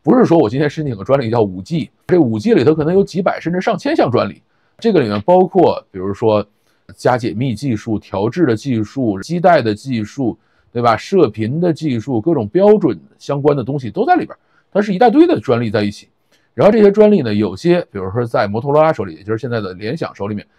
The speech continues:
有些呢是在比如A T and T啊，在这个 T-Mobile 啊，或者是这，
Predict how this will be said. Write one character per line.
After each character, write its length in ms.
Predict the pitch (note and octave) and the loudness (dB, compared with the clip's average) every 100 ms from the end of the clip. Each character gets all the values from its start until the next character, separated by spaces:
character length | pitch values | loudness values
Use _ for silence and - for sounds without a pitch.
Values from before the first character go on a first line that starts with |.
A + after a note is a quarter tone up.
| _ | _
有 260 | - A2 E2+ | -4 -2 -2
些 200 | - E3 | 0 0
呢 180 | D#3+ A2 | 0 -4
是 260 | - A#2 | -4 -4
在 240 | G#2+ A#2 F#2 - _ _ | 0 0 0 -6 _ _
比 80 | G2+ | -6
如 60 | G#2+ | -2
A 120 | C3+ | -2
T 140 | C3 | -2
and 140 | G#2+ G2 | -4 -4
T 180 | D#3+ | -2
啊， 180 | D3 A2+ | 0 0
在 240 | G#2+ C3+ G#2 | 0 -2 -2
这 120 | A#2+ | -4
个 80 | G#2 | -6
T-Mobile 560 | D#3+ C#3+ G#2 D#3 C#3 | -8 -6 0 4 4
啊， 20 | |
或 140 | G#2+ C3+ | 2 -2
者 100 | G2+ | -6
是 200 | B2+ | -6
这， 80 | B2+ | -6